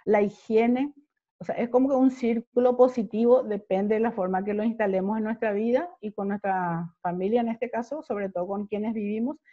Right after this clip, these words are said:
y ya hablamos mucho de lo que es pedir ayuda, o sea que, eh, creo que tenemos que ser suficientemente conscientes de que yo no puedo con esto o esto es lo que me pesa, entonces a partir de ahora,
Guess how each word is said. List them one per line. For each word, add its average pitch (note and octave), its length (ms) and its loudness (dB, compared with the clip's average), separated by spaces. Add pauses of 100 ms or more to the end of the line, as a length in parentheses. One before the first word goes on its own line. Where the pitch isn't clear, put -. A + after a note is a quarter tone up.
(360)
y C4 120 -2
ya C#4 120 2
hablamos A3+ 360 0
mucho F#3+ 360 -6
de G#3 160 -4
lo G#3+ 140 -2
que F#3+ 120 0
es F3 100 -4
pedir F3+ 360 0
ayuda, C#3+ 480 -4
o - 40 -20
sea E3+ 180 -12
que, F#3+ 200 -10 (440)
eh, F3 580 -2
creo G3+ 220 -2
que A3 100 -2
tenemos G3 540 -6
que G#3+ 100 -4
ser F#3 240 -2
suficientemente G3 1300 -4
conscientes G#3+ 920 -2 (520)
de G3 220 -4
que G3 320 -6
yo G3 240 0
no A3+ 280 -2
puedo G#3 300 0
con G3+ 200 -2
esto F#3+ 400 -6
o G3 140 -2
esto G3 240 -2
es G3 100 -6
lo G#3+ 160 -2
que A3+ 120 -2
me A#3 160 -2
pesa, B3 420 -4 (460)
entonces G#3 400 -6
a A3+ 80 -4
partir G#3+ 420 -2
de A3+ 80 2
ahora, G3 360 2